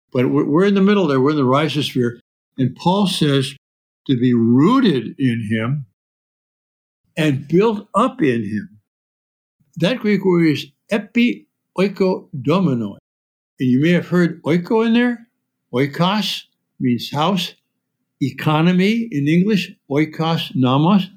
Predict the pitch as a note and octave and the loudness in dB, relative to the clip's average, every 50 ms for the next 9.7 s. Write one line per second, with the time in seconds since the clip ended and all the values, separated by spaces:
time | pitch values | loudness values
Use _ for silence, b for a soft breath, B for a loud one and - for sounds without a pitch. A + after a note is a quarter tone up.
0 | _ - A#2+ G#2+ G#2 G#2+ A2+ A#2+ B2+ C3 C3+ - - - C3 B2 C3+ A#2+ - C3+ | _ -6 -4 -4 -4 -6 -4 -4 -2 -2 -2 -4 -4 -6 -4 -4 -4 -6 -6 -6
1 | C#3+ D3 F#3+ A#3 G3+ - - - _ _ _ _ _ _ _ - - - - C3+ | -4 -2 -2 -2 -2 -4 -6 -10 _ _ _ _ _ _ _ -16 -14 -10 -4 -4
2 | C#3 C#3 C3+ - - F#3 F#3+ G#3+ A#3 B3 G#3 - _ _ _ _ _ _ _ _ | -4 -4 -4 -4 0 2 2 2 2 0 -2 -6 _ _ _ _ _ _ _ _
3 | _ _ _ _ _ _ - D3 C#3 - - E3+ D#3 C3+ C3 - _ _ _ _ | _ _ _ _ _ _ -6 -4 -4 -2 -2 -2 -2 -2 -6 -12 _ _ _ _
4 | _ _ _ _ _ - - - G#3+ C4 C#4+ C#4 - B3+ F#3 - - G3 F#3+ E3+ | _ _ _ _ _ -18 -10 -4 -2 0 0 0 0 0 -2 -2 0 0 0 0
5 | D#3 B2+ - - - _ _ _ _ - D#3+ F3+ G#3+ G#3+ F3+ - - E3+ D#3+ - | 0 -2 -8 -14 -20 _ _ _ _ 0 0 2 2 0 -2 -2 -2 -2 -2 -2
6 | D#3 C#3+ B2+ - D3 C#3 C#3+ C3+ C3 B2+ - - - D#3 D3 C3+ - E3+ F3+ A3 | -2 -4 -2 -2 -4 -2 -2 -2 -2 -4 -4 -4 -2 -2 -2 -4 -2 -2 0 0
7 | A#3+ F#3 - C#3+ C#3 B2+ - - C#3 C3 - - _ _ _ _ _ - - C3 | 0 0 0 0 -2 -2 -2 -4 -4 -6 -6 -14 _ _ _ _ _ -2 2 4
8 | C#3+ D#3+ E3+ F#3 G3+ G#3 G3+ F3+ - - - _ - E3 E3+ F3 F3+ F3 F3 F3+ | 4 4 4 4 4 4 2 0 -2 -6 -8 _ 0 2 4 6 6 6 4 2
9 | - - - - F3 E3+ E3+ F3 E3+ C#3 C3+ B2+ A#2+ | 0 -8 -4 0 2 2 2 2 -2 -4 -6 -6 -6